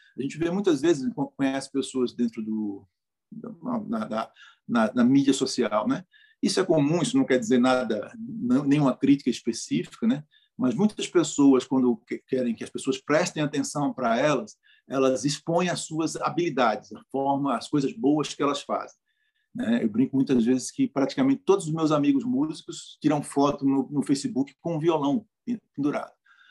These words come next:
Isso por quê? Porque o violão é um chamariz muito interessante, mas interessante é que as pessoas estão sempre atrás do violão, né? E eu fiquei pensando muito nisso, né? E eu conheci, eu conheci pessoas com pro-,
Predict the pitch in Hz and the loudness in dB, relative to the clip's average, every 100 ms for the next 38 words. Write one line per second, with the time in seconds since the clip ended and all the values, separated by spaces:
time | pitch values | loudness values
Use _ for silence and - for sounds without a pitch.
0 | _ _ _ _ 190 190 - 220 - 175 | _ _ _ _ -4 -4 0 0 4 2
1 | 160 190 190 196 160 240 180 202 294 220 | 2 6 6 6 4 4 6 6 6 2
2 | 196 180 160 151 151 143 147 139 139 120 | 2 0 2 2 0 -2 -6 -2 -2 -2
3 | 117 107 - - - _ _ - - 175 | -6 -8 -12 -20 -20 _ _ -4 0 2
4 | 208 208 180 208 202 196 - 170 - 180 | 2 2 4 4 2 0 0 0 4 4
5 | 185 160 185 185 214 208 - 143 135 131 | 4 -2 -2 -2 -2 -2 0 0 0 -4
6 | 110 113 - - _ _ - 120 170 _ | -8 -8 -10 -20 _ _ -6 -4 -4 _
7 | _ _ _ - 120 127 131 135 139 143 | _ _ _ -16 -8 0 4 6 8 8
8 | 135 113 - 139 139 - 180 185 180 196 | 4 0 2 2 2 2 2 4 -2 0
9 | 185 175 180 180 143 127 120 117 117 139 | -2 0 -2 0 2 2 0 -2 -2 0
10 | 147 160 175 202 - 214 226 320 160 - | -2 -2 -2 -2 0 0 0 -4 -4 -4
11 | 143 135 147 - 139 113 123 | -6 -4 -4 -6 -8 -8 -12